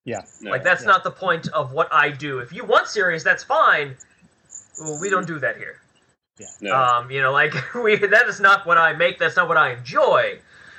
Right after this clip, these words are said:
Speaker 3: Um,
Speaker 2: Mm-hmm.
Speaker 3: and in terms of, like, doing completely different stuff, that's a decision I made all the way back on, like, Super Task Force One. Or, like, I outright was, like, saying, like, I know that as of right now, and that's changed,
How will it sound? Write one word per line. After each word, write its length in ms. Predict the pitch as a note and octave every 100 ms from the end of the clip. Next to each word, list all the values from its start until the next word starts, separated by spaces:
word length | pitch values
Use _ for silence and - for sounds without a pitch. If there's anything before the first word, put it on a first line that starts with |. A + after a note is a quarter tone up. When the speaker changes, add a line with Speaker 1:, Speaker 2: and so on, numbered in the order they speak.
| -
Speaker 3:
Um, 440 | - - C3 C3 C3
Speaker 2:
Mm-hmm. 100 | D3+
Speaker 3:
and 320 | D3 C#3+ C#3+
in 140 | D3+
terms 240 | D3+ F3 D#3
of, 80 | D#3
like, 180 | D3+ D#3+
doing 320 | D#3+ C#3+ C3 _ -
completely 440 | D3+ C3 E4 C4
different 300 | D#3 C#3 A#2
stuff, 200 | - B2+
that's 220 | E3 C4 F#3
a 40 |
decision 400 | C#3 C3 C#3+ C#3+
I 80 | C3+
made 220 | C#3 C3+
all 260 | - C#3+ D3+
the 80 | C#3+
way 180 | C#3
back 340 | C3 C3+ B2+ C#3+
on, 360 | C3+ A#2+ A#2
like, 160 | A#2 A2
Super 240 | - C#3 C3
Task 260 | A#2+ -
Force 220 | D#2+ -
One. 280 | C3 C4 D#3 - _ _ - _ -
Or, 100 | C#3
like, 200 | C#3 C#3
I 40 |
outright 360 | D3 D3+ D3 C3+
was, 180 | B2
like, 140 | B2+ A#2
saying, 240 | F#3 E3+
like, 160 | C3+ C3+
I 140 | D#3
know 240 | D#3 F#3+ F3
that 300 | D#3+ C#3 - -
as 180 | D3+ D3+
of 140 | C#3
right 160 | C3 C#3+
now, 280 | E3 D3
and 120 | C3 C3
that's 200 | B2+ -
changed, 680 | - G#3+ F3+ C3+ - -